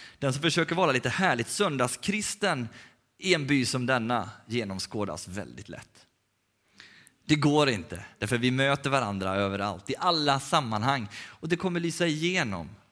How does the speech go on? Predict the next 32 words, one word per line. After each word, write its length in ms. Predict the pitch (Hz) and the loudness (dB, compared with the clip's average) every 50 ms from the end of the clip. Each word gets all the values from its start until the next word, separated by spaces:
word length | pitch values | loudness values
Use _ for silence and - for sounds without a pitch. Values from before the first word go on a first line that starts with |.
| _ _ _ _ _ _ _ _ | _ _ _ _ _ _ _ _
om 120 | - 135 131 | -8 -4 -2
man 120 | 127 120 | -2 -2
liksom 240 | 117 110 - 107 101 | -2 -2 -4 -4 -2
bara 400 | 117 110 95 90 87 85 82 85 - | -2 0 0 0 -2 -2 -4 -6 -10
har 380 | - - - 131 104 85 82 78 | -10 -6 -4 -4 -2 -4 -6 -8
ett 160 | 71 - - | -8 -8 -6
skal. 680 | - - - - - 180 175 123 85 71 65 62 65 - - _ _ _ _ _ _ _ _ _ _ _ _ _ _ _ _ _ _ _ _ | -6 -6 -6 -6 -6 -4 -4 -4 -6 -8 -10 -12 -16 -18 -20 _ _ _ _ _ _ _ _ _ _ _ _ _ _ _ _ _ _ _ _
Och 100 | - 139 | -6 -4
det 80 | 151 | -2
där 460 | 151 156 170 175 175 180 175 160 - 180 - _ _ _ _ _ _ _ _ _ _ _ _ _ _ _ _ _ _ _ - | 0 2 2 4 4 2 0 -2 -8 -14 -18 _ _ _ _ _ _ _ _ _ _ _ _ _ _ _ _ _ _ _ -8
är 220 | 143 117 101 90 | -6 -4 -4 -4
ju 340 | 87 92 92 90 78 82 98 | -4 -4 -6 -6 -8 -8 -4
Jesu 460 | 110 143 160 131 92 80 - - - | 0 0 0 0 -2 -4 -6 -8 -10
poäng 600 | - - - 151 - - 156 185 202 175 107 82 87 101 - _ _ _ _ _ _ _ _ | -10 -10 -12 -12 -10 -8 -6 -4 -4 -4 -6 -8 -12 -16 -20 _ _ _ _ _ _ _ _
med 140 | - 107 117 | -6 -2 -2
hela 180 | 117 104 87 87 | 0 0 -2 -4
sitt 240 | - 90 - - 113 | -8 -10 -10 -6 -4
lärande. 540 | 117 101 87 82 78 85 82 82 80 - _ _ - | -2 -2 -2 -4 -6 -8 -10 -12 -12 -14 _ _ -4
Att 160 | - 156 - | -4 -2 -2
det 60 | 202 | -2
inte 160 | 202 180 160 | -2 -2 -2
ska 180 | 165 - - 185 | -4 -2 0 0
vara 280 | 160 185 208 226 240 - | 2 2 2 2 0 0
så, 340 | - - - 104 82 76 - - - - - - - | -2 -2 -4 -4 -6 -10 -12 -14 -16 -16 -14 -4 -2
utan 240 | 160 165 180 190 185 | 2 2 4 4 2
att 100 | 185 185 | 0 0
det 60 | 180 | -2
ska 260 | - - - 220 196 | -2 0 2 2 2
vara 500 | 190 170 160 190 226 233 202 143 113 101 - - - - - - _ _ | 2 2 2 2 2 4 2 2 0 -2 -4 -10 -20 -20 -20 -20 _ _
ett 460 | _ - 196 190 - - - - - - | _ 0 0 0 0 -4 -14 -8 -4 -2
och 80 | - | -2
samma. 500 | - - 190 180 185 190 185 135 92 92 | 0 2 2 2 2 2 -2 -4 -6 -6